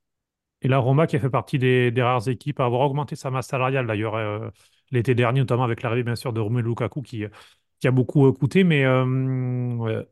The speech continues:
Stéphane, toi justement, qui, qui vit à Rome, qui, euh, qui est en tribune de presse, qui, euh, qui suit, euh, la Roma au quotidien. Euh, Mourinho, alors effectivement, Antoine le disait, du coup, il aurait été suspendu aussi bien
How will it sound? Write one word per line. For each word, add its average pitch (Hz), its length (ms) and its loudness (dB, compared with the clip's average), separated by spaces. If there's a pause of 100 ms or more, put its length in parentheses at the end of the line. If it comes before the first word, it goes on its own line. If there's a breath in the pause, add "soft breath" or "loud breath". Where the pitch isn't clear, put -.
(240)
Stéphane, 160 680 2
toi 147 160 0
justement, 147 280 -6
qui, 117 160 -12
qui 120 140 -8
vit 123 140 -2
à 127 80 2
Rome, 143 320 2
qui, 117 240 -6
euh, 113 260 -2
qui 110 120 -12
est - 20 -4
en 113 60 -6
tribune 113 280 -4
de 117 80 2
presse, - 300 -4
qui, 110 200 -6
euh, 107 300 -2
qui - 180 -12
suit, 117 320 -6
euh, 104 80 -2 (500 soft breath)
la 127 140 0
Roma 127 440 0
au 127 140 -2
quotidien. 151 680 0
Euh, 127 840 0 (320)
Mourinho, 180 840 4
alors 123 260 -4
effectivement, 147 380 -8
Antoine 123 440 -2
le 123 60 0
disait, 135 220 0
du 131 120 0
coup, 196 320 0
il 139 140 -2
aurait 147 160 0
été 160 140 -4
suspendu 156 720 -2
aussi 170 340 -6
bien 156 360 -2